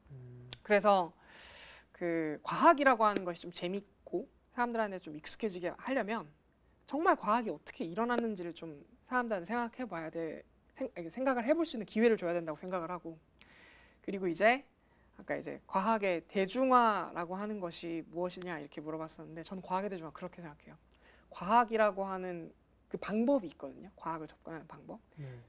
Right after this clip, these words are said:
Speaker 2: 이걸 앞에 얘기하는 것처럼 잘 알려주면 사람들이 무언가 새로운 어떤 발견을 하거나 새로운 환경에 처해 있을 때 과학적 사고를 할 수 있는 문화가 만들어지는 거예요. 전 이게 과학의 대중화라고 생각해요.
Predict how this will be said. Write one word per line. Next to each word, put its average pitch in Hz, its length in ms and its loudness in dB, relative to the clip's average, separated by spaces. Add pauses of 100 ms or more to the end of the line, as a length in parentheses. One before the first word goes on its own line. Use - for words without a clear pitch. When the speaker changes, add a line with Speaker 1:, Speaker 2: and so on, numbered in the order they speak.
Speaker 2:
이걸 175 220 6
앞에 - 420 -4
얘기하는 175 320 -2
것처럼 151 320 -12
잘 170 260 -6
알려주면 170 640 2 (380)
사람들이 214 800 4
무언가 190 440 0
새로운 320 480 6
어떤 170 640 -6 (480)
발견을 196 440 4
하거나 208 380 -2 (120)
새로운 311 420 6
환경에 294 320 -2
처해 269 220 0
있을 240 220 -6
때 185 300 -6 (1120)
과학적 294 640 4
사고를 330 460 4
할 302 140 2
수 285 200 -6
있는 185 320 -4
문화가 180 300 -4
만들어지는 147 500 -10
거예요. 170 120 -16
전 170 200 -10
이게 156 140 -8
과학의 165 380 -8
대중화라고 147 460 -16
생각해요. - 380 -20